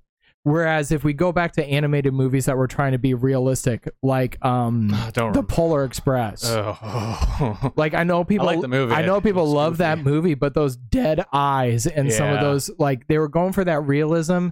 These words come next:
Speaker 1: that just doesn't hold up as we get better with it.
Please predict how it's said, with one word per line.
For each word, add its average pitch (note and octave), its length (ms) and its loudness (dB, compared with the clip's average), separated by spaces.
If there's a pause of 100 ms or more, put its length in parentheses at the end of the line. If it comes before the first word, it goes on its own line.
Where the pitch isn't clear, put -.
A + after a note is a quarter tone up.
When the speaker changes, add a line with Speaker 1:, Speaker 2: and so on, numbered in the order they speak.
(420)
Speaker 1:
that D#3 480 0
just D#3+ 200 -2 (220)
doesn't E3+ 440 0
hold D3+ 340 0
up E3 200 0
as C3+ 140 0
we C#3 100 2
get B2+ 260 -2
better C#3 380 2
with F#3 200 0
it. B3+ 280 0